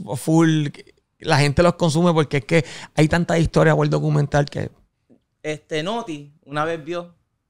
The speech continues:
Speaker 2: que yo hice diez pistas en una hora. Pregúntale. Puedes poner, puedes preguntarle y si es verdad o no. Este
Speaker 1: Espérate, espérate, espérate. Que tú
Speaker 2: Pues
Speaker 1: hiciste diez pistas en una hora.
Speaker 2: Sí, me retaron porque decían, "Ah, tú no eres Sonic, nada".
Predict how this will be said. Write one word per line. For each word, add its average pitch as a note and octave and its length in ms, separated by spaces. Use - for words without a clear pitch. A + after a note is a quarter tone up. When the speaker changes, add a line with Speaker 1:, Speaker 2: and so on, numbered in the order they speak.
Speaker 2:
que C3+ 140
yo C3 80
hice C#3+ 220
diez C#3 160
pistas C#3 400
en A#2+ 100
una A#2 180
hora. A#2 240
Pregúntale. B2 540
Puedes C3 160
poner, B2+ 260
puedes C3+ 220
preguntarle D#3 640
y B2 400
si A#2 200
es A2+ 80
verdad B2 240
o A#2+ 40
no. A2+ 220
Este A#2 120
Speaker 1:
Espérate, C#3 280
espérate, B2 240
espérate. G#2+ 380
Que D3 120
tú - 40
Speaker 2:
Pues D3+ 160
Speaker 1:
hiciste F#3+ 280
diez D#3 420
pistas F#3+ 600
en D3 200
una F3+ 260
hora. C#3+ 340
Speaker 2:
Sí, C#3 120
me C#3 100
retaron D3+ 480
porque C#3 220
decían, C#3 240
"Ah, D#3 80
tú C#3+ 80
no C3+ 100
eres C#3+ 140
Sonic, D3 280
nada". B2 240